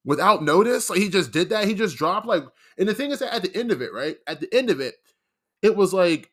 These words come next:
"Babe, we're never gonna have a family." And it was like, "It's okay. Um, Oscar or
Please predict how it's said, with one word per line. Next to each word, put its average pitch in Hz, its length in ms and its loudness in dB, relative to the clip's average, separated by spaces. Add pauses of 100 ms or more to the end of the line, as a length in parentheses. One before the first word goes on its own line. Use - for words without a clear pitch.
"Babe, 160 360 0
we're 156 160 -2
never 165 280 -2
gonna 151 540 -2 (140)
have 160 240 -6
a 135 80 -4
family." 131 460 -6
And 156 120 -4
it 160 60 -4
was 156 100 -8
like, 156 140 -6
"It's 190 200 -4
okay. 127 520 -6 (480)
Um, 131 680 -2 (220)
Oscar 165 380 -2
or 131 500 0